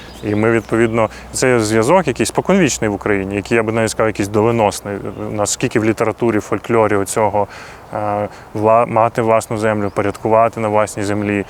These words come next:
цей, е, поклик землі. От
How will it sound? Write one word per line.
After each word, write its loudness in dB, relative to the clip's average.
цей, 0
е, -2
поклик 2
землі. 0
От -4